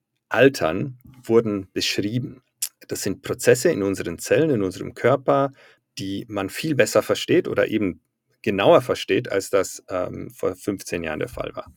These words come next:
Was man dann eigentlich macht, ist, man versucht herauszufinden, wie diese Prozesse funktionieren und zu beeinflussen sind.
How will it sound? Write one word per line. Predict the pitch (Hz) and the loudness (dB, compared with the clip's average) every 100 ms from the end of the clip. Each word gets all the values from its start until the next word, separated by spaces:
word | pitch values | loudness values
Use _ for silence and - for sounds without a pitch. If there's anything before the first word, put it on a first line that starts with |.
| - - - | -20 -20 -4
Was | - 110 | 0 2
man | 123 | 4
dann | 135 | 2
eigentlich | 165 165 - | 2 -2 0
macht, | 123 147 - | -4 -4 -4
ist, | 123 | -6
man | 101 | -6
versucht | - 95 123 - | -2 -2 -2 -2
herauszufinden, | 104 101 175 - - 95 104 123 123 107 | 2 4 4 2 -6 -4 -4 -4 -6 -6
wie | 143 | -10
diese | 151 143 131 | -8 -4 -6
Prozesse | 123 - - 110 101 101 98 127 _ _ | -4 -6 0 0 2 0 -2 -6 _ _
funktionieren | - 113 101 - - 92 127 165 | -8 -6 -6 -8 -6 -2 -2 -2
und | - 113 113 | -2 -4 -4
zu | - | -2
beeinflussen | 113 107 165 233 - 82 - - | 2 4 4 0 0 -6 -6 -12
sind. | - - - | -14 -16 -20